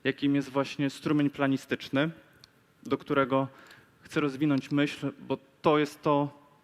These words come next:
co przed nami, mm, w zespole, e, jest i z czym się będziemy mierzyć w najbliższym czasie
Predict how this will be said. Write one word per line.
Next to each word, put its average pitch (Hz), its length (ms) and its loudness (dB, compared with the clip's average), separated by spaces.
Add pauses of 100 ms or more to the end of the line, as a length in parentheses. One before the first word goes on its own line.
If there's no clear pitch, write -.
(160)
co - 120 -6
przed 120 240 -2
nami, 127 420 2 (760)
mm, 117 320 0 (100)
w 123 80 -10
zespole, 117 580 0 (640)
e, 110 400 2
jest 156 420 0
i 151 40 -2
z - 40 -6
czym 139 200 0
się - 120 -6
będziemy 120 380 0
mierzyć 120 680 -2
w - 60 -14
najbliższym 120 520 -2
czasie 123 500 -2